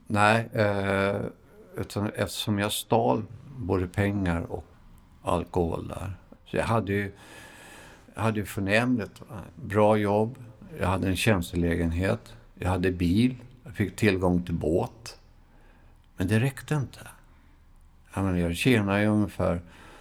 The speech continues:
mellan trettio fyrtiotusen varje månad.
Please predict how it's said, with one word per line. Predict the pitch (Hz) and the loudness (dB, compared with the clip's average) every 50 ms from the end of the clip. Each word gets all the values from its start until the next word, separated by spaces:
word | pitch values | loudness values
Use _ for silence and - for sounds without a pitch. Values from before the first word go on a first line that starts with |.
| - - - - - | -20 -20 -20 -18 -12
mellan | - - 90 85 82 82 82 | -6 -4 -2 0 0 -2 -4
trettio | - - 92 82 80 - - 85 | -2 -2 -4 -4 -4 -6 -10 -10
fyrtiotusen | 80 - - 76 - - - - - 92 87 85 - - - 85 80 - | -8 -6 -6 -6 -6 -8 -10 -8 -6 -6 -6 -6 -6 -8 -8 -6 -8 -6
varje | - 85 78 76 76 | -6 -4 -4 -4 -4
månad. | 76 78 76 73 82 92 117 127 | -4 -6 -6 -6 -4 -2 -2 -4